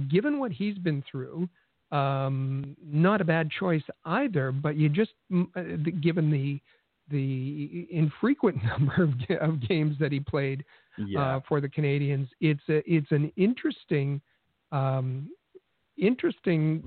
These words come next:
Speaker 1: number of votes for him. Four games he played, uh, this year for the Canadiens, of course, the rest with Laval, and, and he played very well for Laval, uh, and, and mentored, uh, the, uh, the younger players. But, um, interesting, uh,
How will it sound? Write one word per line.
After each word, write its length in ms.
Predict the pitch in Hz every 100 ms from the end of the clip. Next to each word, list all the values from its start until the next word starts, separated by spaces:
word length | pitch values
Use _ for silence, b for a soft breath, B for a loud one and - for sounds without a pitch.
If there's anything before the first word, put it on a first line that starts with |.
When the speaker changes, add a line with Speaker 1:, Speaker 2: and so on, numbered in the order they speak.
| -
Speaker 1:
number 380 | 196 180 170 156
of 120 | 147
votes 240 | 175 220 -
for 120 | 147
him. 100 | 139 143
Four 200 | 254 262
games 360 | 226 233 156 131 -
he 80 | 151
played, 420 | 165 139 139 147 -
uh, 260 | 156 143 135
this 160 | 143 -
year 120 | 143 139
for 120 | 147
the 80 | 139
Canadiens, 440 | 143 139 160 185
of 80 | 151
course, 220 | 135 131 -
the 80 |
rest 360 | 127 135 135 _ B B B B -
with 180 | 147 143
Laval, 460 | 143 135 135 156
and, 140 | 170 139
and 180 | 151 143
he 80 |
played 320 | 135 151 143 143
very 220 | 147 156
well 260 | 139 139 139
for 100 | 147
Laval, 480 | 135 131 170 143 143 b b b -
uh, 220 | 135 131
and, 420 | 135 147 139 151 175
and 400 | 156 - 151 143
mentored, 480 | 147 147 147 131 139 139
uh, 320 | 131 131 131 143 143
the, 340 | 135 131 131
uh, 180 | 135 131
the 100 | 139
younger 300 | 139 165 185
players. 420 | - 135 123 123 -
But, 180 | 131 - -
um, 460 | 135 127 127 127 151 -
interesting, 440 | 254 277 226 - 120
uh, 80 | -